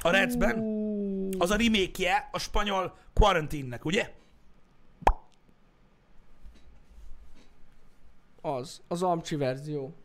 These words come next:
Speaker 1: Yes! Na, az, az jó volt amúgy.
Speaker 2: Az, igen.
Speaker 1: De amúgy
Speaker 2: Meg ami mo-, most mondtam Pistinek pont,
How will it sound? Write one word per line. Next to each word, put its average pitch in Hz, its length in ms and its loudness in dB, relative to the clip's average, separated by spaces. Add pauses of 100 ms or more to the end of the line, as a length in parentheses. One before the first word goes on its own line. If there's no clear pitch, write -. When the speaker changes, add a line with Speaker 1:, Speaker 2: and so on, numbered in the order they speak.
Speaker 1:
Yes! - 500 0 (100)
Na, 175 360 0 (260)
az, 202 400 2
az 208 240 4
jó 170 120 0 (100)
volt 127 220 -4
amúgy. 117 340 -10 (280)
Speaker 2:
Az, 151 300 -8
igen. 151 220 -6
Speaker 1:
De - 300 -6
amúgy 571 120 0
Speaker 2:
Meg 226 100 4
ami 277 160 2
mo-, 285 260 0
most 269 240 -2
mondtam 175 280 0
Pistinek 170 380 2
pont, - 320 2